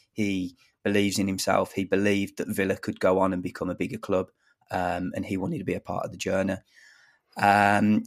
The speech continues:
one thing I do remember interviewing, uh, one, one thing he used to say to me when he, when he, doing interviews, was that one of his biggest strengths was, um,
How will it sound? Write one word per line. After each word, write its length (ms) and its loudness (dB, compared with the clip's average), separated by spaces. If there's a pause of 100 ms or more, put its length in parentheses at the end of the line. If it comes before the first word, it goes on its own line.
(100)
one 200 8
thing 180 4
I 80 10
do 160 6
remember 320 6
interviewing, 640 2
uh, 240 4
one, 200 6
one 160 4
thing 120 0
he 80 2
used 180 -2
to 60 -2
say 320 2
to 120 -4
me 140 0
when 160 0
he, 200 -4
when 140 -2
he, 80 12 (300)
doing 200 2
interviews, 580 6 (460)
was 100 -2
that 140 4
one 140 10
of 100 12
his 120 8
biggest 340 2
strengths 640 0 (560)
was, 420 4 (140)
um, 400 0